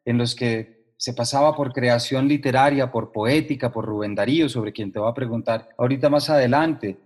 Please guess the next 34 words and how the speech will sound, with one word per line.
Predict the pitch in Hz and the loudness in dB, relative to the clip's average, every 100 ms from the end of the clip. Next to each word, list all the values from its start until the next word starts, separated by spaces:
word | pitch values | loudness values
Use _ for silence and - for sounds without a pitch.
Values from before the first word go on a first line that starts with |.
| _ _ _ | _ _ _
eh, | 131 123 120 120 | -4 0 0 -2
me | 127 127 | -2 -2
hizo | 127 165 | -2 0
caer | 175 160 | 2 2
en | 165 | 2
cuenta | 175 180 175 | 0 0 0
que | |
también | 170 156 143 143 | 0 2 4 4
era | 147 | 2
una | 165 | 2
novela | 160 131 135 | 2 2 2
sobre | 151 160 135 | 0 0 0
escribir | 123 - 117 127 208 | -2 -2 0 2 2
y | 220 | 0
sobre | - 127 120 | 0 0 0
lo | 113 | -4
que | 113 | -6
yo | 113 | -6
estudiaba, | 120 - 143 208 214 117 | -8 -4 0 2 2 0
que | - 110 | -4 -2
era | 120 | 0
la | 123 | 0
literatura. | 110 110 107 107 185 175 - _ _ _ _ _ _ _ | -2 -4 -6 -6 -4 -6 -8 _ _ _ _ _ _ _
Así | 135 131 185 190 | -6 -4 -2 0
que | 214 214 | 0 0
ver | 156 196 208 185 | 2 2 4 2
este | 151 - | -2 0
desarrollo, | 165 156 143 131 135 156 156 143 127 - _ _ - | 0 0 -2 -2 2 2 2 0 -4 -20 _ _ -6
eh, | 123 120 | -4 -4
de | 120 | -4
Luis | 117 147 180 143 - | -4 -2 -2 -4 -4
y | 120 | -4
esta | 120 139 | -2 -2
lenta | 143 160 156 160 151 151 147 | 0 0 0 0 2 2 0